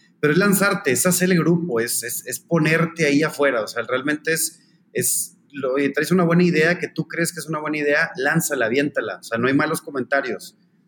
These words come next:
Todos los comentarios que recibas, buenos o malos, te van a ayudar, tanto para mejorar como para seguir creciendo. Entonces, sí, es básicamente eso, es, haz, hice el grupo, empecé a invitar a la gente,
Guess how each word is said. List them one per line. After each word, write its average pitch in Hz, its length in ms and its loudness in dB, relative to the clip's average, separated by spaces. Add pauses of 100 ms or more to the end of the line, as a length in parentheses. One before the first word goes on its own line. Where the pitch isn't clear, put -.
Todos 139 120 2
los 151 140 0
comentarios 139 500 0
que 156 120 -2
recibas, 139 440 0
buenos 139 280 0
o 139 60 -6
malos, 135 300 -2
te - 60 -2
van 127 160 0
a 143 40 0
ayudar, 123 500 0 (480)
tanto 123 280 -4
para 117 160 0
mejorar 120 560 0
como 127 280 -8
para 110 240 0
seguir 113 280 -4
creciendo. 139 400 -2
Entonces, 127 600 -4 (380)
sí, 226 260 0
es 165 100 2
básicamente 180 580 2
eso, 165 200 0
es, 156 240 -2
haz, 139 340 -2
hice 143 160 0
el 190 100 4
grupo, 170 520 2
empecé 135 260 -2
a 139 40 2
invitar 165 260 0
a 170 40 0
la 165 120 0
gente, 165 560 -4